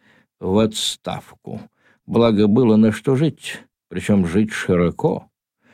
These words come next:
не стесняясь в средствах, жить со вкусом. Почти исключительный случай в истории.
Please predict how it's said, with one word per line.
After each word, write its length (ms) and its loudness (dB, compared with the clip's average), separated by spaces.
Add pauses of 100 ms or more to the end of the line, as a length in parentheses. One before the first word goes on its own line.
(260)
не 400 4
стесняясь 1160 0
в 100 -14
средствах, 800 -2
жить 240 -2
со 220 -2
вкусом. 640 -6 (840)
Почти 680 0
исключительный 1400 2
случай 600 0
в 100 2
истории. 680 -6